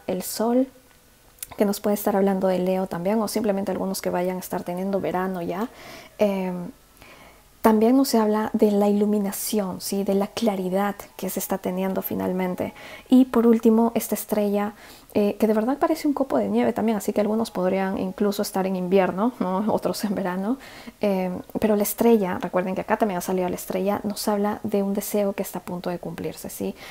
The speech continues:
La estrella nos habla de, sobre todo, de sanación, sanación interna, ¿sí? Eh, el poder conectar finalmente con nosotros mismos para poder dejar de mentirnos y de verdad lo que de,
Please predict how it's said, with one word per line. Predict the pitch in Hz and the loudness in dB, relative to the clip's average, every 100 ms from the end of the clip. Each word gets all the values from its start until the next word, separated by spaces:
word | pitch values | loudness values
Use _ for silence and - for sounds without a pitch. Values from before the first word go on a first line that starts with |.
| - - | -14 -8
La | |
estrella | 220 - 202 208 | -4 2 4 4
nos | 208 208 208 | 0 -2 0
habla | 202 196 | 0 0
de, | 202 196 - - _ - - - - - - - - - - | -2 -2 -4 -10 _ -20 -20 -20 -12 -12 -12 -20 -20 -20 -14
sobre | - 226 220 | -2 0 0
todo, | - 254 269 262 - - - | 0 2 2 0 -2 -8 -2
de | 220 | 0
sanación, | - 202 190 - - 220 190 180 - - _ | 0 -2 -4 -6 0 2 2 -4 -10 -16 _
sanación | - 208 196 - 233 233 254 - - | -4 -2 -2 0 2 2 0 -4 2
interna, | 220 196 - 185 180 175 185 - | 2 2 0 -2 -2 -8 -10 -10
¿sí? | - 196 202 - - - | -6 -6 -6 -10 -20 -12
Eh, | - 202 190 180 - | -4 -2 -2 -4 -4
el | - 220 | 0 2
poder | 214 214 220 226 - - - - | 2 2 2 0 -8 -20 -20 -4
conectar | - 214 196 - 214 | 2 4 2 0 0
finalmente | 214 233 214 208 202 214 | 4 4 4 2 0 -2
con | 214 | -2
nosotros | 202 - 208 202 - | -4 -4 -4 -4 -4
mismos | 202 240 240 - | -4 -2 -2 -2
para | 202 | -4
poder | 196 190 190 202 | -4 -2 0 0
dejar | 190 - 202 202 | -4 -4 -2 0
de | 208 | 0
mentirnos | 185 175 196 214 233 247 - | -2 -4 0 2 2 0 0
y | 202 | 0
de | |
verdad | 185 180 185 - - - | 0 -4 -6 -8 -16 -8
lo | 214 233 | -4 0
que | |
de, | 202 196 | 0 -2